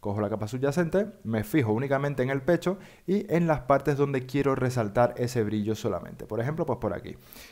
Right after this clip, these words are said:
Con la tecla Alt despego la grimita, me la llevo a la derecha hasta un punto que me guste y digo, vale, pues por aquí yo creo que está perfecto, ok, le doy ok.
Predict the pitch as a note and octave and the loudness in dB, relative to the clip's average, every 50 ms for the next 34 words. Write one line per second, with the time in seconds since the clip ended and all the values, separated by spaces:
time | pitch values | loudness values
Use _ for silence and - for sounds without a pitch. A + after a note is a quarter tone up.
0 | - - - - - A#2 A2+ A2 A2+ C3+ C3+ C#3 C3 C3 A2+ G2+ F#2+ F2 - - | -20 -20 -10 -4 0 2 2 4 2 4 6 8 8 8 8 6 4 -2 0 0
1 | A#2 B2 B2+ B2+ C3 C#3 D#3 E3+ D#3 E3 E3+ - F#2 G#2+ G#2+ G#2+ G#2 G2+ G#2+ B2+ | 2 4 4 4 4 2 2 0 0 0 0 0 0 0 0 2 2 2 4 4
2 | C#3 A#2+ F2 - - - G#2+ B2+ C#3 C#3 C#3 D3+ F3 E3+ F3 - E3 F#3+ A3 A3 | 4 2 2 0 -4 -2 0 2 2 2 4 2 2 2 2 0 -2 -2 -2 -6
3 | - - - - - - F2 - - G#2 G2+ G2 A2 A2+ A2 A#2+ A#2 C3 D3 D3+ | -12 -16 -20 -16 -14 -12 -8 -6 -4 -4 -2 -2 -2 -2 -2 -2 -2 -2 0 0
4 | B2 A2+ A2 G#2 - C#3+ C#3+ - - - - B2+ C3+ C#3+ C#3+ C3 G#2+ G2+ - - | 0 0 0 -2 -4 -4 -6 -6 -8 -12 -8 -6 -4 -2 -2 -2 -2 -2 -2 -2
5 | G#2 G2 - - - F#2 F2+ - - - G2 F#2+ F2+ F2 F2+ F2+ - C3+ C3+ B2 | -2 -4 -4 -6 -10 -14 -16 -12 -8 -8 -6 -6 -6 -8 -8 -8 -6 -4 -4 -2
6 | G#2+ G2 G#2+ G#2+ G#2 G2+ G2+ - A2+ - A#2 B2+ - F3 E3 E3+ - F3+ F3+ - | -2 -2 -2 -4 -4 -4 -4 -4 -4 -4 -4 -2 0 0 0 0 0 0 0 0
7 | - A2+ G#2+ - G2 F#2+ - - - - F2+ F#2+ A2 C3+ D3+ C#3 C3+ | 0 -2 -2 -2 -4 -6 -6 -8 -10 -10 -8 -4 -2 0 0 0 2